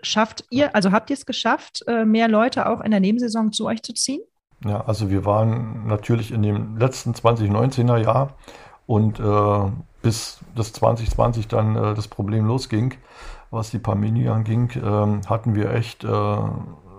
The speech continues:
Speaker 2: gute, gute Steigerungen, gerade in den Monaten, äh, wo wir eigentlich sonst immer die Verluste gemacht haben. Ja, das war dann halt ein,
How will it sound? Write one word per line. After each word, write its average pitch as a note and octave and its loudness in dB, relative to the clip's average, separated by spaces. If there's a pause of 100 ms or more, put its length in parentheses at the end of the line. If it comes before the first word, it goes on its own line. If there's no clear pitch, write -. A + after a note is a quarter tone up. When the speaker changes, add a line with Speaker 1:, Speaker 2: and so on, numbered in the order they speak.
(140)
Speaker 2:
gute, G#2+ 0
gute C#3+ -2
Steigerungen, C3 0
gerade A2+ 2
in G#2+ 0
den A2 0
Monaten, A2+ 0
äh, G#2 -2
wo G#2+ -2
wir G#2+ -4
eigentlich G#2+ -2
sonst G#2+ -2
immer G2+ -2
die G#2 -6
Verluste G#2+ -4
gemacht G2+ -4
haben. A#2 -2
Ja, G2+ -4
das G#2+ -8
war G#2+ 4
dann G#2+ -2
halt G#2+ -2
ein, G#2 -2